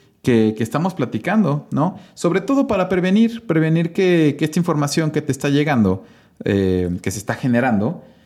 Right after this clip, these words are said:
¿no? Que la tomes con cierta precaución de que es, puede ser una guía, pero no forzosamente es la, la verdad, ¿no? Yo, yo, yo estoy viendo ya startups que te están dando, o varios assistants, y yo sí, ah, asistentes,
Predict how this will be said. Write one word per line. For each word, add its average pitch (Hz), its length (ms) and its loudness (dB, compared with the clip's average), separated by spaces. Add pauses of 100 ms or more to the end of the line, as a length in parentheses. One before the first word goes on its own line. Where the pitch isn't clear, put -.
(120)
¿no? 127 520 0
Que 127 100 -2
la 113 120 0
tomes 190 220 -2
con 170 100 -4
cierta 165 220 -4
precaución 147 680 -2
de 117 120 -2
que 120 240 0
es, 139 140 -6
puede 202 300 -2
ser 208 160 -4
una 190 140 0
guía, 139 420 -2 (400)
pero 110 180 2
no 127 160 4
forzosamente 143 800 -2
es 131 140 -4
la, 120 480 -2 (340)
la 98 140 0
verdad, 120 340 0
¿no? 165 220 2
Yo, 147 200 0 (120)
yo, 127 160 0
yo 131 100 -4
estoy 156 180 -2
viendo 156 200 0
ya 139 100 2
startups 139 460 -4
que 120 80 -6
te 113 80 -10
están 127 360 0
dando, 120 500 2 (280)
o 98 120 -2
varios 117 260 -2
assistants, 120 580 -2
y 110 100 -4
yo 101 140 -4
sí, 92 520 -2
ah, 71 420 -8
asistentes, 110 600 -2